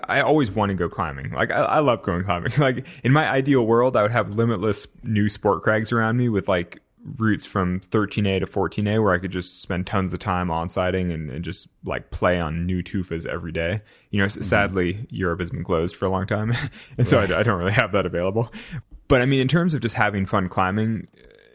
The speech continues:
Speaker 1: you know, I'm, I still, I still love that just as much. I don't know. I mean, I guess part of it is that a lot of the, the obvious big goals at this point I've already done,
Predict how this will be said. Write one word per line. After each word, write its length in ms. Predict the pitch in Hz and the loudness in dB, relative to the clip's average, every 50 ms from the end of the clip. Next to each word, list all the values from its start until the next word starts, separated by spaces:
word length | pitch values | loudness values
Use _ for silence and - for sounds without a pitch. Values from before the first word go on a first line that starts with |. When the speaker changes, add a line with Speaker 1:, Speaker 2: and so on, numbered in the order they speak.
| 65 | -20
Speaker 1:
you 160 | - - 104 107 | -12 -6 -4 -2
know, 80 | 104 | -2
I'm, 240 | 92 82 80 85 - - | 0 -2 -2 -4 -4 -4
I 60 | - | -4
still, 640 | - - - - 120 110 104 95 90 87 90 - - - - _ | -6 -4 -2 0 2 4 4 4 2 0 -2 -6 -10 -14 -8 _
I 80 | - 107 | -4 -4
still 200 | - - 120 104 | 0 0 0 2
love 200 | 92 92 90 87 | 2 2 0 0
that 200 | - 87 78 67 | 0 -2 -4 -2
just 260 | - - 85 80 - - | -2 -4 -4 -4 -6 -10
as 100 | 92 - | -8 -6
much. 360 | 87 80 73 71 - - - - _ _ _ _ _ _ | -4 -4 -4 -6 -8 -12 -14 -16 _ _ _ _ _ _
I 80 | - 165 | 0 2
don't 100 | 190 196 | 2 4
know. 80 | 180 | 4
I 40 | 147 | 2
mean, 140 | 135 139 143 | 2 2 2
I 80 | 147 | 2
guess 160 | 151 202 202 208 | 0 0 -2 0
part 220 | - 165 170 170 | 0 0 0 2
of 60 | 147 123 | 0 0
it 80 | 104 | 0
is 120 | 104 101 101 | 0 0 0
that 200 | 110 90 - - | 0 0 0 2
a 60 | 104 | 2
lot 200 | 120 131 156 165 | 2 2 2 2
of 80 | 170 139 | 2 2
the, 340 | 117 101 92 82 71 65 - - - - - | 2 2 2 2 0 -4 -6 -12 -18 -16 -4
the 80 | - - | -2 0
obvious 500 | - 58 82 107 110 113 104 98 95 - | 2 2 2 2 0 0 0 0 0 -2
big 240 | - _ 107 98 78 - | -4 _ -4 -4 -2 0
goals 460 | - 87 87 98 113 127 123 - - | 0 0 2 0 0 -2 -4 -6 -6
at 140 | - 104 - | -8 -6 -4
this 160 | 113 110 - | -6 -6 -4
point 260 | - 131 131 135 120 | -2 -2 0 0 0
I've 80 | 92 95 | 2 2
already 200 | 95 92 95 87 | 0 0 0 -2
done, 360 | 90 87 82 92 110 135 123 | -4 -4 -2 0 -2 -2 -4